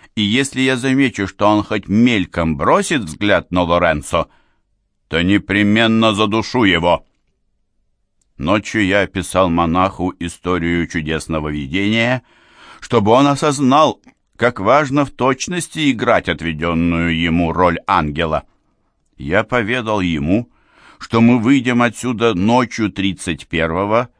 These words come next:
и что, включая его соседа по камере, нас будет четверо. Наутро Сародачи в точности исполнил всё, что ему было приказано.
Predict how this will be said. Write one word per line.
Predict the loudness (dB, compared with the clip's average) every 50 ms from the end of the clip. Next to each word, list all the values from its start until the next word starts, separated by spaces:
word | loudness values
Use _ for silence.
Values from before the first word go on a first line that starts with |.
| _ _ _ _ _ _ -18 -4
и | -2 -2 -2
что, | -2 -2 -2 -2 -2
включая | -2 -4 -2 -2 -2 -2 -4 -2 0 2 4 4 4 2 2
его | 0 -2 0 0 0 0
соседа | 0 0 -4 -4 -2 -2 -4 -2 -2 -2 -2
по | 0 -2 -2
камере, | 0 0 0 2 2 0 0 0 0 0
нас | 0 2 2 2 2 2 0 -4 -8 -10 _ _ _ _ -12
будет | -6 -4 -2 -2 0 0 -2 -4 _ _ _
четверо. | -2 -2 -2 -2 -2 -4 -4 -4 -2 0 0 0 0 -2 -10 _ _ _ _ _ _ _ _ _ _ _ _ _ _ _ _ _ _ _ _ _ _ _ -6
Наутро | -2 0 0 2 2 0 -2 -2 -4 -4 -2 -2 -4
Сародачи | -4 -4 -2 0 0 0 -2 -2 0 0 0 0 -2 -4 -4 -4 -4 -6 _ _ _ _ _ _ _ _ _
в | -10
точности | -2 -2 -2 -2 -2 -4 -6 -6 -6 -4 -2 -2 -2 -2
исполнил | -2 -6 -4 0 0 2 2 2 0 0 -2
всё, | -4 -6 -2 0 0 0
что | -2 -4 -6 -4
ему | -2 -2 0 0 0 0 -2
было | -2 -4 -4 -4 -4
приказано. | -4 -4 -6 -6 -4 -4 -4 -4 -2 -2 -2 -2 -2 -4